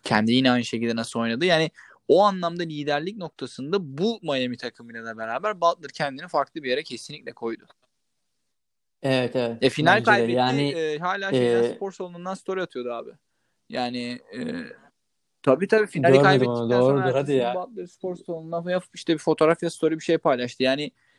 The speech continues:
Speaker 1: e, o liderlik duygusunu da iyice oturttu artık altı üzerine. Yani ondan da iyice keyif alıyor.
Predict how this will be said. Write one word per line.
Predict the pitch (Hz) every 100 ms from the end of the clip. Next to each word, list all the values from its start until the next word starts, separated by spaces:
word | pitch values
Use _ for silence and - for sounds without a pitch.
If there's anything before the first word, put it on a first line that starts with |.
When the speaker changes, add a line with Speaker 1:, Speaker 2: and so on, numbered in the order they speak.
| _ _ -
Speaker 1:
e, | 135 127 127 131 78 - - 80 90 92 - -
o | 160
liderlik | 165 165 151 156 190 196
duygusunu | 185 147 131 220 226
da |
iyice | 170 135
oturttu | 123 - 127 123
artık | 117 - -
altı | 117 110 117
üzerine. | 110 113 107 117
Yani | 117
ondan | 120 127 151 160
da | 139
iyice | 120 117
keyif | - 120 113
alıyor. | 110 -